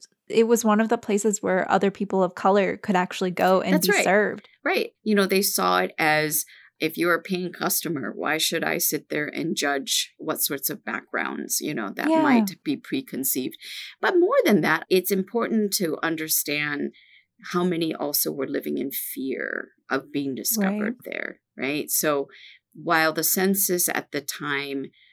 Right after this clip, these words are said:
Speaker 2: stated five hundred, we believe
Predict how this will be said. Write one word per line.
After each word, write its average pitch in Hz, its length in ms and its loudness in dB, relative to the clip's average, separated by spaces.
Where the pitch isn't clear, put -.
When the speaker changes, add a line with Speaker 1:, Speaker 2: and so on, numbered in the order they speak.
Speaker 2:
stated 151 480 -2
five - 300 -4
hundred, 143 540 -6
we 185 160 -4
believe 170 680 -6